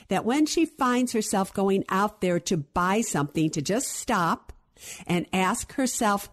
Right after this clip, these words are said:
the question, "Am I doing this because I am angry? Is that what I am doing right now?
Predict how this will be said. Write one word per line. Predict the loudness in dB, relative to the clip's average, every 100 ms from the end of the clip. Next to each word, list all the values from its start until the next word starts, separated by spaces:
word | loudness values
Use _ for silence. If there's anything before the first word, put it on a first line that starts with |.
| -6
the | -6
question, | -2 0 0 0 -2 -2 -4 _ _ _ _ -20 -20 -16 -2
"Am | 0 2
I | 0
doing | 0 2 2 2 0
this | -2 0
because | -2 -2 0 2 2 -2 -2
I | 2
am | 2 2 0
angry? | 2 4 4 2 0 -2 _ _ _ _ _ -20 -8
Is | -2 -2
that | 0 0 0 0
what | 2
I | 2 4
am | 4 4
doing | 4 4 4 4
right | 2 2
now? | 2 2 2 0